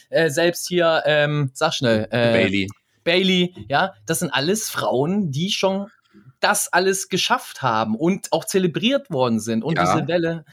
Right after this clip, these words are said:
Speaker 1: Deswegen, ne, find
Speaker 2: Die
Speaker 1: ich's
Speaker 2: auch den
Speaker 1: halt
Speaker 2: gleichen Weg gehabt haben, da muss ich dich unterbrechen, die sie auch zusammen präsentiert haben und auch erfolgreich waren.
Speaker 1: Das
Speaker 2: Aber
Speaker 1: auch nochmal. Guck
Speaker 2: ja,
Speaker 1: mal.
Speaker 2: aber das ist jetzt eine neue Generation nochmal. Das ist jetzt die
Speaker 1: Ja,
Speaker 2: nächste
Speaker 1: gut.
Speaker 2: Generation. Und man, man will auch damit zeigen, dass die W W E es wieder geschafft hat,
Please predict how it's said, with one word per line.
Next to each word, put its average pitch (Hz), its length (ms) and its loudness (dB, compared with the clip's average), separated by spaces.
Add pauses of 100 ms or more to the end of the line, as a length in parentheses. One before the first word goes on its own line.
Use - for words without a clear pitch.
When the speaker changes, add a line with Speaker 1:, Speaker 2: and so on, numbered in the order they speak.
(180)
Speaker 1:
Deswegen, 190 420 -2 (100)
ne, 262 260 -2 (200)
find 185 140 -2
Speaker 2:
Die - 40 2
Speaker 1:
ich's 120 100 2
Speaker 2:
auch - 40 -4
den 190 60 0
Speaker 1:
halt - 100 0
Speaker 2:
gleichen 135 320 0
Weg 143 200 0
gehabt 190 300 0
haben, 196 200 0
da 143 60 2
muss 139 120 0
ich 135 60 -12
dich 139 100 0
unterbrechen, 127 380 0
die 120 80 -4
sie 117 120 -2
auch 127 140 0
zusammen 127 320 -2
präsentiert 131 540 0
haben 127 260 0
und 117 100 -4
auch 104 120 -2
erfolgreich 120 560 -2
waren. 127 260 -2
Speaker 1:
Das 254 200 2
Speaker 2:
Aber 240 80 0
Speaker 1:
auch 330 160 2
nochmal. 110 380 -2
Guck - 60 -8
Speaker 2:
ja, 131 100 2
Speaker 1:
mal. 101 180 -4 (200)
Speaker 2:
aber 170 160 2
das 196 160 0
ist 202 120 -4
jetzt 208 140 -2
eine 208 80 -2
neue 208 140 0
Generation 202 480 0
nochmal. 98 460 -2
Das 104 140 -6
ist 117 120 -6
jetzt 139 160 -4
die 160 60 -2
Speaker 1:
Ja, - 80 2
Speaker 2:
nächste 139 300 -2
Speaker 1:
gut. - 180 -12
Speaker 2:
Generation. 104 640 -2
Und 113 220 -6
man, 123 180 -2
man 117 160 0
will 127 300 0
auch 123 100 -2
damit 127 320 0
zeigen, 143 300 0
dass 127 240 -2
die 110 160 -2
W 110 100 4
W 117 160 0
E - 20 4
es 120 160 -2
wieder 165 240 2
geschafft 104 460 -2
hat, 110 180 -2